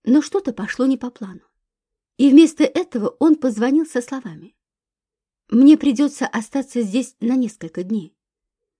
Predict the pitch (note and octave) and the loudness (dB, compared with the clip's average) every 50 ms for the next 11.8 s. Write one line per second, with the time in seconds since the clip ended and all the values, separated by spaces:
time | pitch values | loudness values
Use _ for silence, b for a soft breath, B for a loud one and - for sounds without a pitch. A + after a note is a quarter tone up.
0 | _ _ _ - A#3 D4 D4 D4 - D4+ D#4 D#4 - - - - A#3 A#3 - A#3+ | _ _ _ 0 4 4 4 4 4 4 4 4 2 0 -4 -8 -8 -6 -4 -6
1 | B3+ A3+ A#3+ D#4 E4 D#4 - - - F3+ - _ - F3+ A3+ C4 G#3+ G#3 F3 D#3+ | -4 -4 -2 -4 -4 -4 -8 -12 -16 -16 -16 _ -10 -6 -6 -6 -6 -8 -12 -12
2 | D#3+ - - - - _ _ _ _ _ _ _ _ _ _ _ _ _ _ _ | -14 -18 -20 -20 -20 _ _ _ _ _ _ _ _ _ _ _ _ _ _ _
3 | _ _ _ _ _ _ _ _ _ - E3 G3 C#4 D4 - - _ _ _ _ | _ _ _ _ _ _ _ _ _ -6 -4 -4 -4 -4 -6 -10 _ _ _ _
4 | _ _ _ - A3 A#3+ - E4+ D4+ - - A#3 G#3 E3 - - _ _ _ _ | _ _ _ -10 -8 -4 0 0 0 0 -2 -8 -12 -12 -14 -20 _ _ _ _
5 | _ _ _ _ _ _ _ _ _ _ _ _ _ _ _ _ _ _ _ _ | _ _ _ _ _ _ _ _ _ _ _ _ _ _ _ _ _ _ _ _
6 | - C4+ D4 C#4+ C#4+ D4 C4 C4+ - - C#4 C4 B3 C4 B3 - - A#3+ A#3 F3+ | 2 4 4 4 4 2 0 0 0 -2 -2 0 0 -2 -2 -4 -6 -8 -8 -8
7 | C#3+ - _ _ _ _ _ _ _ _ _ _ _ _ _ _ - D4+ F4 E4 | -10 -16 _ _ _ _ _ _ _ _ _ _ _ _ _ _ 4 6 6 6
8 | D#4+ - B3+ A3 B3 C4 C#4 - C#4 D4 C#4+ D#4+ D4 C#4+ A3 F3+ F3 - - G#3 | 6 2 0 2 4 2 2 2 4 4 4 4 4 2 -2 -6 -8 -8 -6 -6
9 | A3+ B3 A#3+ A#3 - _ - G#3+ - _ _ _ _ _ _ _ _ - A3 G#3+ | -6 -6 -6 -10 -14 _ -20 -20 -20 _ _ _ _ _ _ _ _ -6 -2 0
10 | C4+ C#4+ G#3 C4 A#3+ - C4 B3+ A#3+ C4+ B3+ B3 - A3+ G3+ A#3+ G#3 G#3+ A#3 A3 | 0 0 0 -2 -2 -2 -2 -2 -2 -2 -4 -4 -6 -4 -4 -2 -2 -2 -2 -2
11 | D4 D#4 D#4 A3 A3+ B3 B3 - - - - F3+ E3+ F3 _ _ _ | -2 -2 -2 -4 -4 -4 -6 -10 -14 -20 -20 -20 -20 -20 _ _ _